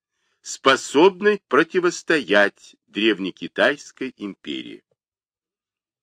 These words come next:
В двухсотом году до нашей эры Гао Цзу попытался напасть на Сюнну,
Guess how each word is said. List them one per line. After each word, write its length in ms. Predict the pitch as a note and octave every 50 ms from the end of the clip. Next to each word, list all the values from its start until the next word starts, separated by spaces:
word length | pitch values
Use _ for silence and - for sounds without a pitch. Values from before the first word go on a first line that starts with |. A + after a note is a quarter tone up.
| _ _ _ _ _ _ _ _ _ _ _ _ _ _ _ _ _ _ _ _ _
В 160 | - E2+ F2 F2
двухсотом 800 | - A#2+ C3 E3 F3 - - - G#3 A#3 A#3 - G#3 G3+ F#3
году 420 | C#3+ D3+ D3 C3+ G2+ G#2 B2 C3+ B2
до 160 | G#2+ A#2 A2
нашей 480 | G#2+ B2 D3 - - - G#2 F#2 - -
эры 420 | E2+ E2 D2 C#2+ C#2+ E2+ A#2 C3+ _ _ _ _ _ _ _ _ _ _ _ _ _ _ _ _ _
Гао 500 | - - C3+ D#3+ G3+ G#3+ G#3 G3 F#3 D#3
Цзу 640 | A2+ F#2 E2 D#2 - - B2+ F3+ A3 A#3 A#3 G#3+ - -
попытался 840 | C3+ C3 - C3 B2 - - D3 F3 G3 G3 F#3 - - - E3
напасть 680 | D#3 D#3+ E3+ F3 _ - E3+ D#3 B2 G2+ - - - -
на 180 | F#2 F#2+ F#2+ F#2
Сюнну, 680 | - - - - A2 G#2 F#2 F2 D#2 C#2+ C2+ B1 -